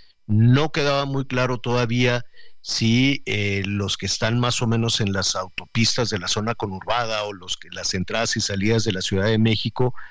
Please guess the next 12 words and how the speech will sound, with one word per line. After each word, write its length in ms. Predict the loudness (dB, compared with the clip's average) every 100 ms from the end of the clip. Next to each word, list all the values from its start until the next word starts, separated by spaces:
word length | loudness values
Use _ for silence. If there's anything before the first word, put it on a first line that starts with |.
| -14 -16 -8
realmente 760 | -2 2 2 0 0 -2 0 0
iban 280 | 0 0 -2
a 60 |
querer 500 | -2 -4 -2 -2 -4 -8 -4
o 100 | 0
se 140 | 0
les 180 | 0 0
va 120 | -2
a 100 | 0
permitir, 640 | -2 -2 -4 -2 0 0 0
que 220 | -4 -6
fal-, 380 | -6 -6 -6